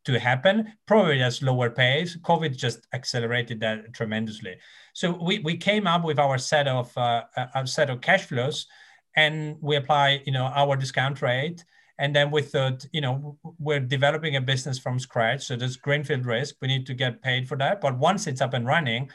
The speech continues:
uh, this company should be very valuable. It should become, you know,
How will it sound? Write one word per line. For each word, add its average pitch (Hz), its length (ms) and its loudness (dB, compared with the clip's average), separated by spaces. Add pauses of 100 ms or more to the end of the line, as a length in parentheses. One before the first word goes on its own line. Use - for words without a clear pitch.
(380)
uh, 123 300 4
this 147 180 2
company 143 340 2
should 120 220 -6
be 117 360 -4 (220)
very 123 280 0
valuable. 110 580 -2
It 127 160 -4
should 131 220 -2
become, 131 560 0
you 139 80 -4
know, 110 180 -4